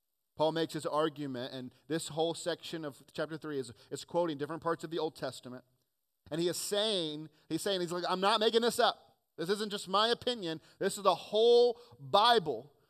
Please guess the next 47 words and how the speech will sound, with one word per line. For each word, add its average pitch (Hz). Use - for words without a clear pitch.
that 175
has 170
been 185
telling 214
us 214
this 226
truth. 180
That 156
the 170
Go-, 175
the 175
Bible 226
is 190
not 220
some 202
guidebook 220
to 196
tell 208
you 226
how 196
to 233
live 214
your 226
life. 214
The -
Bible 208
is 175
not 220
three 226
practical 220
steps 214
to 220
a 208
better 214
marriage. 196
It's 170
none 185
of 220
that. 196
It 196
is 190
a, 190
the 170
Bible 208
is 180
a 190
story 240